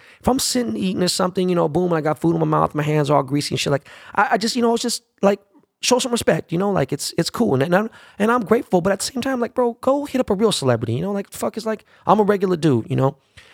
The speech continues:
It's like, once you pull up to me and you walk up to me before saying hi or anything, and you break out your phone and you're filming me, like, come on, dog. Like, you know, I'm good, bro. Once you start shooting video and you talking, cra-, "Oh, yeah, yo, it's my dog." Like, bro, I'm cool, man. And I just,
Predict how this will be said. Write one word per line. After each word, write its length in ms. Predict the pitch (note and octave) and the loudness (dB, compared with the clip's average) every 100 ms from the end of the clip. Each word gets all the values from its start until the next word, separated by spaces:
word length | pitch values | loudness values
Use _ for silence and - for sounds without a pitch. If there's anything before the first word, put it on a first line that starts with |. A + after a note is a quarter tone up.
| - | -16
It's 100 | - | -2
like, 140 | G3 | 2
once 180 | G#3+ C4 | 2 2
you 80 | D4+ | 0
pull 140 | B3+ | 2
up 80 | A3+ | 0
to 100 | - | 2
me 120 | G#3 G3 | 2 2
and 80 | |
you 60 | D#3+ | 0
walk 280 | C3+ F3 F#3+ | 2 0 0
up 100 | - | -6
to 60 | - | 0
me 80 | |
before 260 | F3 - E3+ | -2 2 -2
saying 200 | - E3+ | 0 -2
hi 180 | E3+ E3+ | -2 0
or 80 | D#3 | 0
anything, 360 | F3 F3 F#3 | -2 -2 -2
and 80 | D3 | -2
you 60 | B2 | 0
break 220 | F3 F3+ | -2 -2
out 180 | F#3 - | -2 -4
your 60 | |
phone 260 | - E3 F3+ | 0 0 2
and 60 | |
you're 80 | C#3+ | -2
filming 300 | - E3+ F3+ | 0 -2 0
me, 100 | F#3 | -2
like, 200 | E3+ C#3 _ _ _ _ - - | -2 -4 _ _ _ _ -18 -4
come 100 | - | -2
on, 140 | - | 0
dog. 280 | - - - | -4 -8 -8
Like, 220 | - - _ _ _ _ - | -12 -14 _ _ _ _ -4
you 80 | |
know, 60 | C#3 | 0
I'm 120 | E3 | 0
good, 260 | D#3 G#3 C#3+ | 2 0 2
bro. 160 | B2 | 0
Once 240 | B2 D#3 - | 2 0 -2
you 60 | |
start 300 | G#3+ G#3 G3 | -4 -2 -2
shooting 340 | - - F3+ D#3+ | -4 -4 -4 -2
video 540 | D3 C3 B2+ A#2+ A#2+ - _ _ | 0 2 0 0 -4 -10 _ _
and 100 | B2 | 0
you 80 | A#2 | 0
talking, 380 | G#2+ C3 B2+ A#2+ | 2 2 2 -2
cra-, 140 | A#2+ D3 | -4 0
"Oh, 60 | |
yeah, 300 | C3 C#3+ D#3 | 0 0 -2
yo, 240 | D#3 E3 D3+ | -2 -2 -4
it's 140 | C3+ | -4
my 140 | D#3 | -8
dog." 360 | D3+ D#3 D3 C#3+ | -2 -2 -2 -4
Like, 120 | - | -10
bro, 180 | - D3 | -4 -2
I'm 100 | C#3 | -2
cool, 280 | - B2+ A#2 | -4 -2 0
man. 180 | A2+ A2 _ - | 0 -4 _ -2
And 100 | F#3 | 0
I 60 | G#3+ | 0
just, 240 | A#3 - | -2 -6